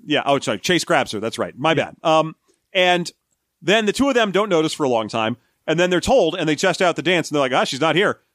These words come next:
Speaker 1: Oh, it's eleven twelve. I guess, uh,
Speaker 2: I guess
Speaker 1: happy
Speaker 2: happy
Speaker 1: birthday.
Speaker 2: birthday.
Speaker 1: Happy birthday, uh, Caleb." And then they're just done.
Speaker 2: Yeah. They cease to exist <laughs> because the end of this movie is just going to be Caleb and Sarah with the firefighters around, and their firefighters is like,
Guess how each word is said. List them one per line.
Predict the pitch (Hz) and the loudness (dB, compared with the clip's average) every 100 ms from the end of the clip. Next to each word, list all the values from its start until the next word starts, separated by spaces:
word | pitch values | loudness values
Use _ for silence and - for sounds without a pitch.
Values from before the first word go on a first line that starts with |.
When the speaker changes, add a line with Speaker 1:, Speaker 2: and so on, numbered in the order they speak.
| - | -2
Speaker 1:
Oh, | 208 | 0
it's | - | 0
eleven | 175 185 160 | 0 0 0
twelve. | 185 190 104 - _ | 2 2 0 -12 _
I | 139 | -2
guess, | 156 147 | -2 0
uh, | 170 151 135 120 | 0 2 2 0
Speaker 2:
I | 147 | -4
guess | 175 175 _ | -2 -2 _
Speaker 1:
happy | 151 160 | -2 0
Speaker 2:
happy | 165 | 2
Speaker 1:
birthday. | 165 180 | 2 2
Speaker 2:
birthday. | 131 151 151 - _ | 2 0 -2 -6 _
Speaker 1:
Happy | 139 139 | -6 -4
birthday, | 143 165 175 175 147 | 0 -2 0 0 2
uh, | 120 | 0
Caleb." | 113 139 131 151 _ _ _ | 0 0 2 0 _ _ _
And | 139 | 0
then | 165 175 | 0 2
they're | 180 | 2
just | 208 233 | 2 0
done. | 180 135 98 104 147 - | 2 0 -2 -14 -20 -6
Speaker 2:
Yeah. | 185 139 _ - - | -2 -2 _ -20 -10
They | 139 233 269 - | 0 2 2 -4
cease | - - 220 - | -4 0 0 0
to | 208 | 0
exist | 170 139 156 156 - 269 - 415 | 0 -2 -2 -2 -2 -4 2 0
<laughs> | - 392 - | 2 -2 0
because | 185 - 226 | -2 2 0
the | 180 247 | 2 0
end | 285 330 | 0 0
of | 196 | 0
this | 190 - | -2 0
movie | 180 151 165 165 _ | -2 0 -2 -4 _
is | 214 185 | 0 0
just | 139 226 - | 0 -2 0
going | 208 208 | -2 0
to | 185 | 0
be | 165 185 175 _ | -2 -2 -4 _
Caleb | 160 233 254 196 | -2 0 0 0
and | 180 | -2
Sarah | 160 214 196 175 160 | 0 2 2 4 2
with | 135 143 175 | 0 -2 0
the | 170 | -2
firefighters | - 262 240 - 170 156 143 | 0 2 4 2 0 0 -4
around, | 151 147 151 | -4 -2 -2
and | 147 | -2
their | 156 | -2
firefighters | 196 208 185 180 170 147 | 2 2 4 2 2 0
is | 139 | -2
like, | 151 139 | -2 -2